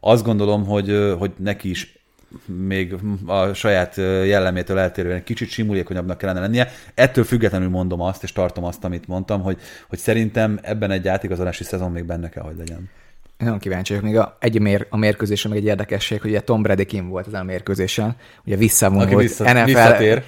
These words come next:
Speaker 2: és úgy néz ki, hogy Ronaldo annyira inspirált, akivel ellen a pályán beszélgetett, Ronaldo tetszett nagyon, hogy egy papucsba volt be mezitláb, az nem tudom, hogy, hogy gondoltam, mert annyira azért nincs meleg Manchesterben, de simán, és beszélgettek, és erre a következő nap Tom Brady visszatér a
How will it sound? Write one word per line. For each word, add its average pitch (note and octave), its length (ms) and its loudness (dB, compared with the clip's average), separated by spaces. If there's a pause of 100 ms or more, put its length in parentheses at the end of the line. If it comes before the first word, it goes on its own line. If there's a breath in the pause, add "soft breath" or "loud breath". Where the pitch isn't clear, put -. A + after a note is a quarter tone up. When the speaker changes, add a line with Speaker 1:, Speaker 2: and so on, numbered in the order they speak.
Speaker 2:
és C#3 340 2 (140)
úgy E3+ 180 8
néz A#2+ 120 8
ki, - 40 -2
hogy B2+ 100 8
Ronaldo A#2 220 10
annyira A2+ 220 10
inspirált, G#2 540 2
akivel G#2+ 320 0
ellen A2+ 100 6
a A2+ 240 2
pályán A#2 240 10
beszélgetett, A#2 420 6
Ronaldo A2+ 300 2
tetszett A2 280 2
nagyon, G#2+ 180 0
hogy G#2 140 0
egy G#2+ 300 2
papucsba A2+ 440 6
volt G#2 220 6
be A2 100 4
mezitláb, A2 500 4
az A#2+ 80 -2
nem B2 100 0
tudom, A2+ 180 0
hogy, A#2+ 260 2
hogy C3 200 6
gondoltam, B2+ 380 6
mert C3 220 8
annyira D3 160 6
azért A#2+ 140 6
nincs B2 160 -2
meleg G#2 200 -2
Manchesterben, D3+ 580 4
de A#2 100 6
simán, E3+ 380 2 (400 loud breath)
és - 80 -8
beszélgettek, C3+ 720 6
és G#2+ 200 -2
erre E3 300 2
a G2+ 60 2
következő G#2+ 440 4
nap A#2 160 2
Tom A2 140 0
Brady F#2 200 2
visszatér F2 500 0
a F2+ 160 0